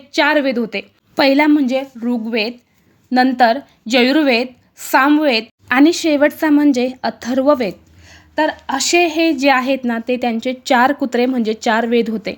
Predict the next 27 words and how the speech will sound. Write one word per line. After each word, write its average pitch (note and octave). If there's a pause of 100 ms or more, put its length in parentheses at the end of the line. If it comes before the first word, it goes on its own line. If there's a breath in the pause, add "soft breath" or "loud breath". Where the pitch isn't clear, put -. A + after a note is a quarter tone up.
(680 soft breath)
आणि D#4
म्हणूनच E4
या D#4+
दिवशी C#4
कुत्र्यांना, B3
गाईला A3 (200)
अतिशय F4
महत्त्व C#4+
दिलं A#3
जातं. A3+
या A#3
दिवशी B3
तुम्हाला B3+
त्यांचीसुद्धा C4
सेवा C#4+
करायची B3
आहे. G#3+ (420 loud breath)
जर D#4
तुम्ही E4
कुत्र्यांची D4
आणि D4
गायीची C4
या C4
दिवशी C4
सेवा B3+
केली B3+
ना, G#3